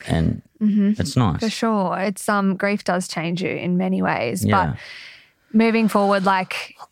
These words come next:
Speaker 2: you're gonna have this fight, you're gonna win,
Speaker 1: Mm.
Speaker 2: but what are the other sort of, you wanna be a dad. Are there any other things that on your journey you're like, "I wanna do that, I still need to do that"?
Speaker 1: Yeah, I'd like to go somewhere and just do, like, a retreat where I'm just trying to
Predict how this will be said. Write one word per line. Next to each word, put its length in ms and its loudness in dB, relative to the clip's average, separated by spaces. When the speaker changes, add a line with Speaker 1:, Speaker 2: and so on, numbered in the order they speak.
Speaker 2:
you're 280 4
gonna 200 2
have 160 4
this 200 4
fight, 360 4
you're 140 4
gonna 240 4
win, 460 2
Speaker 1:
Mm. 120 4
Speaker 2:
but 220 4
what 220 4
are 100 4
the 120 4
other 280 2
sort 240 0
of, 100 0
you 140 4
wanna 160 4
be 140 2
a 60 2
dad. 320 2
Are 140 2
there 160 2
any 220 2
other 180 2
things 440 0
that 300 2
on 160 2
your 100 4
journey 320 0
you're 100 2
like, 440 -2
"I 80 2
wanna 220 2
do 160 0
that, 200 0
I 40 -4
still 220 -2
need 180 0
to 80 -6
do 180 -2
that"? 220 -2
Speaker 1:
Yeah, 340 2
I'd 240 0
like 240 2
to 100 -2
go 220 2
somewhere 420 2
and 140 0
just 160 -4
do, 140 2
like, 240 0
a 80 2
retreat 520 0
where 180 2
I'm 180 2
just 320 -4
trying 280 2
to 120 -4